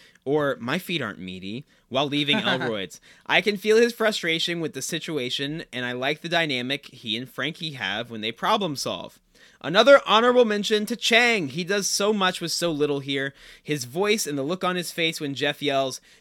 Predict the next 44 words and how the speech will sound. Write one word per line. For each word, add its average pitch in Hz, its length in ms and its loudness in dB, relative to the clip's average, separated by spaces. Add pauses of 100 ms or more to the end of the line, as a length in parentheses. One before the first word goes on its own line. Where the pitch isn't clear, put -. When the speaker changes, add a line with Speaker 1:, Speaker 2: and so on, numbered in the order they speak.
Speaker 1:
"Go 208 160 4
to 233 80 6
the 220 120 0
nurse," 214 360 4
and 135 100 -8
he 143 140 -6
says, 131 400 -6 (160)
"I'm 170 140 -6
Speaker 2:
"I'm 214 80 -4
Speaker 1:
trying," 170 720 -4 (160)
Speaker 2:
trying." 190 140 -2
Speaker 1:
<laughs> - 20 -14
make 156 220 0
me 165 100 2
laugh 143 320 4
every 127 300 -2
time. 110 380 -6 (520)
The 175 100 -2
Dean 277 320 2
takes 240 280 4
it 202 80 -4
for 214 100 0
me, 202 140 -2
though. 185 440 2
I 202 100 6
don't 240 140 4
know 214 140 0
how 190 160 2
Jim 180 280 0
Rash 175 260 2
does 160 220 0
it, 165 120 -2
but 143 100 -4
his 165 200 -6
performance 151 480 -6
here 160 180 -2
is 127 220 -6
top 190 320 0
tier 175 420 0 (280)
comic 156 340 -2
genius 135 480 -6
in 113 240 -10
my 101 320 -8
eyes. 98 560 -6